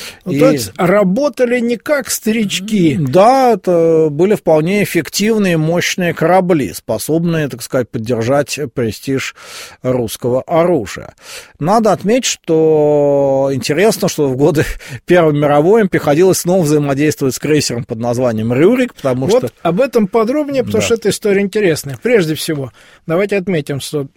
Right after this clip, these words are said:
Speaker 1: что для российского флота считалось своего рода благородной традицией, похоронив какой-то корабль, который погиб в бою, погиб героически, или он так или иначе ушёл со службы,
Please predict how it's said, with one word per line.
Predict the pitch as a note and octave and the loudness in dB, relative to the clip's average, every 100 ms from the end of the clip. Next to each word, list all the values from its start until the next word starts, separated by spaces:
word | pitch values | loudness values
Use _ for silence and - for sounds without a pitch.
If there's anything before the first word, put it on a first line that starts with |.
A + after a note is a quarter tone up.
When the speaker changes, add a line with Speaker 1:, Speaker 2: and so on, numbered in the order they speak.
| - | -16
Speaker 1:
что | - D#3 | -8 -6
для | C3+ F#3+ G#3 | -2 0 2
российского | F#3 - F#3 D#3 - D#3 | 0 -2 -4 -4 -4 -4
флота | - C4+ C#4+ C#4 G3+ - - - _ _ | -2 -4 -2 -2 -2 -8 -20 -20 _ _
считалось | - F3+ A#3+ A#3+ A3+ - | -10 -4 0 2 2 0
своего | F#3+ F#3+ | 2 2
рода | G#3 F#3 | 2 0
благородной | D3+ C3+ F3+ F#3+ F3+ F3+ F3+ G3+ F3+ E3+ E3+ | -2 2 2 2 2 2 2 2 2 0 -2
традицией, | - E3+ E3+ D3+ D#3+ C#3 - C#3 C3 - | -2 0 0 -2 -6 -6 -6 -8 -8 -4
похоронив | - G3 G3 G3+ G#3 - | -2 0 2 2 0 -2
какой-то | D#3+ D3+ D3 - | -6 -2 -4 -2
корабль, | F3 G3 C#4 C#4 C4 | -2 0 0 0 -4
который | - D#3+ F#3 E3+ D3 - - _ _ _ _ | -4 -2 0 2 0 -6 -20 _ _ _ _
погиб | G#3 G#3 F#3 G#3 - D3+ | 2 2 2 0 -2 -4
в | C#3 | -2
бою, | D3 F#3+ A#3 D#4 D4+ - | 0 2 2 0 -2 -2
погиб | F3+ E3 F3+ | -2 0 -2
героически, | C#3 D#3 E3+ F#3+ C4+ - C4+ - - C4+ C4 - | -2 0 0 0 0 -2 -4 -6 -4 -2 -2 -4
или | B3+ C#4+ B3 A3+ G#3 | -2 0 2 2 2
он | A3 G#3+ G3+ | 0 0 0
так | - G3+ - | -2 -4 -2
или | F#3 | 0
иначе | F#3 F#3 E3+ - D#3+ | 0 0 -2 -4 -6
ушёл | D3+ G3 E3 | -2 -2 -2
со | - E3+ | -2 -4
службы, | - D#4 C4+ B3+ C4+ | -2 -2 -2 2 2